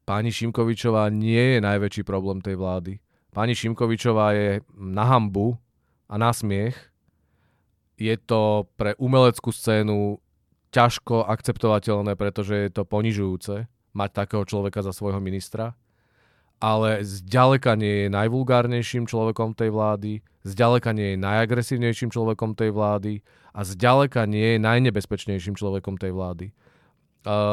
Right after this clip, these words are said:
ona môže napáchať množstvo škôd na obraze Slovenska v zahraničí. Ona môže napáchať škody pre umelcov a pre,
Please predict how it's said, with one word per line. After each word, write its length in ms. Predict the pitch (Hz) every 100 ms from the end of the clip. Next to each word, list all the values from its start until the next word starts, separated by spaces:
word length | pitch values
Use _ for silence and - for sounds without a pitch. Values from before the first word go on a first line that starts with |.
| 110 _
ona 400 | 127 139 156 135
môže 320 | 117 117 120 113
napáchať 640 | 113 120 107 107 98 104
množstvo 600 | 113 113 123 131 - 117
škôd 480 | - 110 107 107 104
na 400 | 101 101 101 98 - _ _
obraze 400 | - 117 127 117
Slovenska 720 | 107 113 110 104 - 101 98 101
v 80 |
zahraničí. 640 | 101 110 110 104 95 - 110 123 _ _ _
Ona 180 | 123 143
môže 240 | 127 123 113
napáchať 720 | 110 113 113 110 107 101 _ _ _ _
škody 640 | - - 135 127 120 110 - -
pre 160 | 117
umelcov 640 | 131 139 131 - 113 107 98
a 80 | 98
pre, 400 | 110 104 101